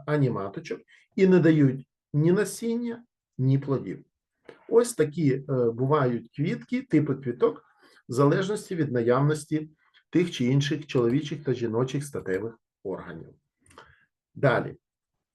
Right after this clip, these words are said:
І ще існують різні рослини в залежності від того, які квітки існують на тій чи іншій рослині.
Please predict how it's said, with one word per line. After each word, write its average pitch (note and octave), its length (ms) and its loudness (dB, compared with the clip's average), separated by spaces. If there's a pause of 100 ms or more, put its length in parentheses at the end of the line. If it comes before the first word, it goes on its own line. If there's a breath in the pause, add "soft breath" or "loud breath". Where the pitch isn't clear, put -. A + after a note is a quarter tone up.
(320)
І C#3+ 80 -2
ще A#3 220 0
існують D#3+ 600 4
різні D3 300 2
рослини G#3 440 0
в D#3 60 0
залежності D3 680 0
від B2 220 -8
того, A#3 260 4
які D#3 420 0
квітки G#3 600 -4 (380 soft breath)
існують F#3 540 0
на C3 80 2
тій F3+ 220 -2
чи - 160 -2
іншій C3 240 0
рослині. F#2+ 460 -4